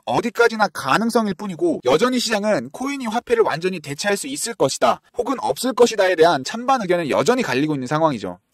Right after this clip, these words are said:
하지만 이십이 년 중국이 베이징 동계올림픽을 기점으로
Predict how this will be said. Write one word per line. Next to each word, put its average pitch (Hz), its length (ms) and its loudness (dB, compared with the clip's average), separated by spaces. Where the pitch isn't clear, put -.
하지만 269 400 -2
이십이 185 360 -4
년 165 360 -4
중국이 190 480 -6
베이징 196 440 -2
동계올림픽을 185 800 2
기점으로 151 580 -4